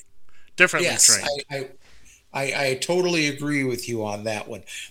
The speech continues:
Speaker 2: But the fact of the matter is, is that these, you're not telling me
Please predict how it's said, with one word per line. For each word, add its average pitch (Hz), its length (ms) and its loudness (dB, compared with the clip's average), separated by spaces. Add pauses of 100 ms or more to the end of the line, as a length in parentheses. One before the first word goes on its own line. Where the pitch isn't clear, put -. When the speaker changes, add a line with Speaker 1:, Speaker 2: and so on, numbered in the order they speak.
Speaker 2:
But 127 180 -2
the 131 60 -4
fact 135 420 2
of 135 60 -6
the 135 80 -2
matter 135 480 2
is, - 540 2 (100)
is 123 300 6
that 127 260 0
these, - 760 6 (600)
you're 156 160 0
not 180 280 0
telling 170 440 4
me 123 320 -6